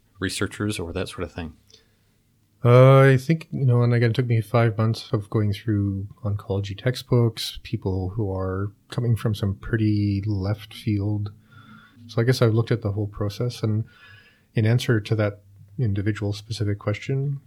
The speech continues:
Speaker 2: we're all in a state of shock.
Speaker 1: Shock about?
Speaker 2: "Oh my God, we deal with cancer. I'm a cancer doctor, I'm a cancer researcher, I'm a cancer patient."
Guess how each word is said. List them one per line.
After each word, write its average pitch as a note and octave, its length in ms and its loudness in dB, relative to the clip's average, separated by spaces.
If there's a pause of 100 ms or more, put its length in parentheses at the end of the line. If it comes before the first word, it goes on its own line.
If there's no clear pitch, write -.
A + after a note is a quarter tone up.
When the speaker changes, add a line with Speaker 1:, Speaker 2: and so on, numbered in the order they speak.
Speaker 2:
we're G#2+ 220 0
all B2 140 2
in B2 80 0
a G#2 60 0
state G2+ 260 -4
of F#2 100 -10
shock. - 540 -14 (1900)
Speaker 1:
Shock - 360 -6
about? E2+ 300 -6 (240)
Speaker 2:
"Oh C#3 140 2
my B2+ 180 4
God, G#2+ 540 0
we G#2 100 -2
deal G#2 220 0
with F#2+ 220 -6
cancer. A2 640 -6 (100)
I'm G2+ 100 -4
a G2 60 -6
cancer G2+ 320 -6
doctor, C3 380 -2
I'm B2 100 2
a A2+ 60 2
cancer G2 380 -4
researcher, G2+ 440 -4
I'm F#2+ 80 -6
a G2 60 -8
cancer G2 360 -6
patient." G2+ 540 -10